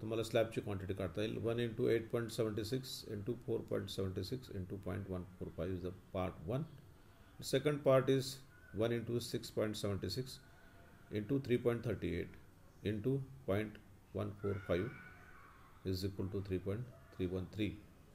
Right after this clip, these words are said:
And the total quantity of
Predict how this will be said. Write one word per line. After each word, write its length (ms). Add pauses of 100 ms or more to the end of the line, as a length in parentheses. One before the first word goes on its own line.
(440)
And 160
the 80
total 340 (300)
quantity 480 (1000)
of 200